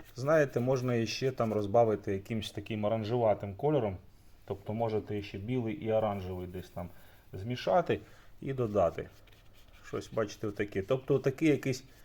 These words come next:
ем, такий їм тепленький відтіночок тут внизу. Чому? А тут внизу у нас вогні міста.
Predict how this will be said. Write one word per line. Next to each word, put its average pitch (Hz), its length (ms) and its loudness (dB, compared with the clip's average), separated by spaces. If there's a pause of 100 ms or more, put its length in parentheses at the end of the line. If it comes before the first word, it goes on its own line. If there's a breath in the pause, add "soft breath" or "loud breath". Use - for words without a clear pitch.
(280 soft breath)
ем, 117 220 2 (240)
такий 131 460 -2
їм 113 200 2
тепленький 127 720 2
відтіночок 123 760 -2
тут 107 180 -2
внизу. 107 440 0
Чому? 135 460 0 (960 loud breath)
А 127 100 2
тут 220 240 2
внизу 160 400 4
у 180 140 4
нас 151 420 4
вогні 131 460 4
міста. 131 480 0